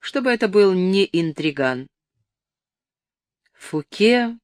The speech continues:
только и ждал, когда его об этом попросят. Таким образом, Жюльен, соблюдая приличие,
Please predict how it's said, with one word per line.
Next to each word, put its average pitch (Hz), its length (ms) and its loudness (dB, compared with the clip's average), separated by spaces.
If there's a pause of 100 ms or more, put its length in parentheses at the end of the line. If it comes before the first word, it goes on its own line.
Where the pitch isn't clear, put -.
только 196 320 -6
и 175 140 -2
ждал, 151 500 -4 (680)
когда 160 340 -4
его 156 340 -2
об 143 220 -4
этом 143 320 -6
попросят. 135 680 -10 (1600)
Таким 226 320 0
образом, 214 420 2
Жюльен, 190 600 2
соблюдая 165 580 -2
приличие, 196 840 -8